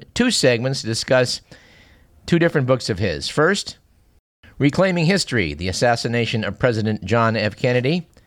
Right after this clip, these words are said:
and The Prosecution of George W. Bush for Murder. I think it's fair to say that it's a tribute to our respect for Mister Bugliosi that we gave him that forty-five minutes to expound upon his theories in the J F K assassination,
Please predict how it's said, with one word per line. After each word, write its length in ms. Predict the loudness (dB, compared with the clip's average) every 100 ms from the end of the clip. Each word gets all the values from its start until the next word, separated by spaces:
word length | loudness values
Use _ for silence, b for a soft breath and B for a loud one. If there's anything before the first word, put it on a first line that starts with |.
| b b b
and 440 | 2 4 4 2 -4 _
The 100 | -4
Prosecution 760 | 2 4 4 0 -2 0 0 -2
of 180 | -2 -2
George 420 | 0 2 2 -2 -8 0
W. 300 | 2 2 2
Bush 480 | 2 2 0 -8 -14 -12
for 400 | 0 2 2 0 _
Murder. 500 | -2 2 2 0 -6 _ _ _ _ _ _ b b b b
I 60 | 0
think 120 | 2
it's 120 | 0
fair 180 | 2 4
to 100 | 4
say 220 | 4 4
that 100 | 4
it's 120 | 0
a 40 | -4
tribute 320 | 0 0 2
to 100 | 4
our 80 | 4
respect 480 | 2 0 2 2 0
for 100 | -2
Mister 240 | -2 -2
Bugliosi 480 | 0 2 2 2 0
that 140 | -2
we 100 | -2
gave 300 | -2 2 2
him 340 | 2 -2 -2 -8
that 260 | -2 -2 -2
forty-five 500 | -2 0 0 2 2
minutes 300 | 0 -4 -4
to 220 | -2 -2
expound 440 | -2 -4 0 0 0
upon 280 | -2 -2
his 180 | 0 -4
theories 320 | -4 -2 -2
in 60 | -4
the 80 | -4
J 180 | 0 0
F 140 | 0
K 140 | 0
assassination, 840 | -2 0 0 0 -2 -4 -4 -4